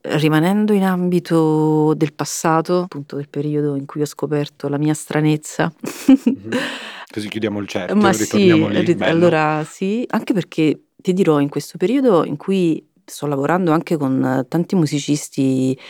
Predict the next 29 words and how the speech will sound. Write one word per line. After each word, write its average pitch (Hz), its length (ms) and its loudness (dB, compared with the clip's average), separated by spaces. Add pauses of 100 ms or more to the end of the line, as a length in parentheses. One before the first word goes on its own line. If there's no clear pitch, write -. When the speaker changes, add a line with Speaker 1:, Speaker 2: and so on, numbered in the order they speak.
(200)
Speaker 1:
giovanissimi, 151 840 2 (300)
ventenni, 151 800 2 (440)
mi 196 100 -2
sta - 160 -2
capitando 165 640 2
che 139 240 2
a 151 80 -2
volte 165 300 -2
cito 160 680 0 (300)
un 156 100 -6
film, 160 480 2
una 151 180 4
canzone, 156 540 2
un 160 160 4
gruppo, 160 540 2
eh, 165 320 -10
che 370 260 4
Speaker 2:
Che - 140 -4
tu 131 100 -4
dai 123 140 0
per 104 160 0
scontato, 113 560 2
dici, 101 180 -6
"Vabbè, 104 240 -4
questo 107 220 -6
l'abbiamo 101 240 -2
visto 107 280 -6
tutti." 113 440 -4
Speaker 1:
Cioè, 180 180 0